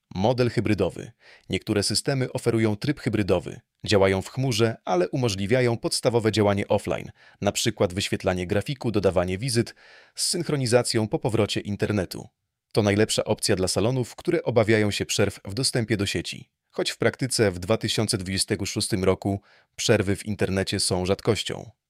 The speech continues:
Ceny oprogramowania, modele cenowe i ukryte koszty. Cena to jeden z najważniejszych czynników przy wyborze oprogramowania, ale też jeden z najbardziej mylących. Dwa systemy mogą kosztować dziewięćdziesiąt dziewięć złotych M S C, a ich realny koszt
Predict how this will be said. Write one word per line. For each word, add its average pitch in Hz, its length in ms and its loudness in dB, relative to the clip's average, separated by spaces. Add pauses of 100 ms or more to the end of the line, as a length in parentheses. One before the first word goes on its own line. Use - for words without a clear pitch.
(120)
Ceny 101 340 2
oprogramowania, 98 920 0 (120)
modele 143 340 2
cenowe 104 540 2
i - 160 -6
ukryte 104 420 0
koszty. - 500 -4 (400)
Cena 107 260 4
to 104 100 -2
jeden 95 280 0
z 90 80 -6
najważniejszych 117 640 0
czynników 104 500 -2
przy - 180 -4
wyborze 98 400 0
oprogramowania, 104 840 -2 (260)
ale 165 180 -2
też - 180 -4
jeden 120 240 0
z 92 80 -4
najbardziej 104 540 2
mylących. 101 680 -2 (380)
Dwa 95 240 2
systemy 127 440 -2
mogą 113 280 0
kosztować 110 600 -2
dziewięćdziesiąt 120 580 -2
dziewięć 104 680 0
złotych 101 480 0
M 104 140 0
S 101 140 -2
C, 135 220 -2 (300)
a 160 120 0
ich 127 200 -6
realny 113 400 2
koszt - 320 -2